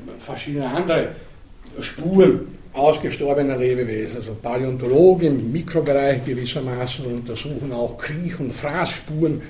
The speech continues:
ausgestorbener Lebewesen. Es gibt fossile, versteinerte Kotballen, eine eigene Spezialdisziplin der Paläontologie, die sogenannte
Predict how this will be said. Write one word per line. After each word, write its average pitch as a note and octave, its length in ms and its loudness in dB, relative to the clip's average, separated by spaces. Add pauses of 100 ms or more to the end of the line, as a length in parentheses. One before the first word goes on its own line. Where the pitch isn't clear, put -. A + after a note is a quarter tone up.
(420)
ausgestorbener C#3+ 720 -4
Lebewesen. C#3 680 0
Es B2 100 -6
gibt - 260 -6 (220)
fossile, D3+ 640 -4
versteinerte D3+ 720 -4
Kotballen, F3 880 6 (280)
eine C3 220 -6
eigene D#3+ 540 4 (340)
Spezialdisziplin D#3+ 1120 0
der D3+ 140 -2
Paläontologie, C#3+ 960 -2
die C3+ 60 -6
sogenannte D3 680 -4